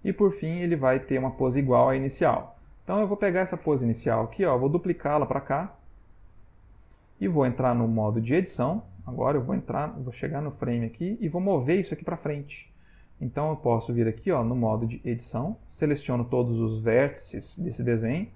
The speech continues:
vou pressionar G e X pra mover ele aqui pra frente. E agora esse desenho eu já tenho ele modificado. Posso voltar pro modo de desenho e a gente vai ter aqui esse desenho. E eu,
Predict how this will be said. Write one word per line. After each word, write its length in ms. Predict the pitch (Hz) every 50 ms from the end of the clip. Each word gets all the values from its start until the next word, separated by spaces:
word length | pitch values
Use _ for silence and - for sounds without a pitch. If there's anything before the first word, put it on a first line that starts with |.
| - - - - - - - -
vou 120 | - 156
pressionar 420 | - 156 143 - 139 127 117 113
G 240 | 113 117 117 127 151
e 100 | - 175
X 400 | 127 - - - 170 190 202 -
pra 160 | - - -
mover 280 | 127 120 113 113 110 107
ele 80 | 110 113
aqui 80 | -
pra 160 | - - 156
frente. 600 | 151 - 165 175 196 214 220 - - - - - - - - - - - - - - - - - - - - - - - - - - - - - - - - - - - - - - - - - - - - - - - - -
E 80 | 165
agora 320 | 160 151 127 123 127 131 139
esse 160 | 131 - 139
desenho 460 | 139 135 123 117 117 113 113 117 123
eu 80 | 123 120
já 100 | 127 123
tenho 400 | 123 - 117 113 113 117 117 - -
ele 260 | 127 120 120 123 120 123
modificado. 640 | - 127 120 120 120 - - - - 170 175 190 196 - - - - - - - - - -
Posso 240 | - 113 110 - 123
voltar 280 | 117 117 113 - 110
pro 120 | - - 120
modo 220 | 113 107 104 117
de 60 | 117
desenho 380 | 123 139 147 143 135 139 151 165
e 20 |
a 60 | 170 160
gente 180 | 165 165 180
vai 120 | 165 175 165
ter 240 | 170 - 151 151
aqui 320 | 147 - - 139 143 160 - - _ _ _ - - - - - - - - - - - - - - - - - - - - - -
esse 200 | - 139 139 -
desenho. 500 | 151 147 143 123 117 127 147 165 170 175
E 440 | 160 170 175 190 208 214 220 208 - - - - - -
eu, 460 | - 160 185 196 190 180 135 117 -